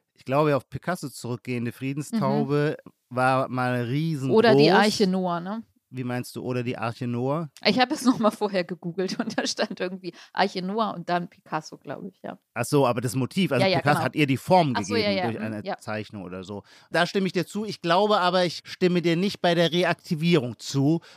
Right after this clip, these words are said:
Speaker 1: weil ich da den Eindruck habe, dass es in der Vergangenheit so war,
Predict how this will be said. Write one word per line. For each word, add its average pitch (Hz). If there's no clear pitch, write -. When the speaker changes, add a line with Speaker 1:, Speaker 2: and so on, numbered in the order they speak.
Speaker 1:
weil 147
ich -
da 165
den 185
Eindruck 170
habe, 160
dass 147
es 147
in 123
der 147
Vergangenheit 151
so 127
war, 120